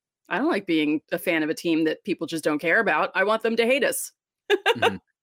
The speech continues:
Speaker 2: Yeah, absolutely. I think that there is wisdom in saying, "Let's try and cut back. Let's try and build our farm system up a little bit more."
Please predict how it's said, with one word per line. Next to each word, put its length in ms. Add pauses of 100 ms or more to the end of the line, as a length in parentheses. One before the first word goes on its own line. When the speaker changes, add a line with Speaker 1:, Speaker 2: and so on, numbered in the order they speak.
(440)
Speaker 2:
Yeah, 240
absolutely. 560 (520)
I 100
think 280
that 340 (420)
there 200
is 320
wisdom 600 (200)
in 140
saying, 540
"Let's 220
try 180
and 100
cut 240
back. 440 (400)
Let's 180
try 220
and 220
build 220
our 120
farm 280
system 360
up 140
a 40
little 180
bit 180
more." 380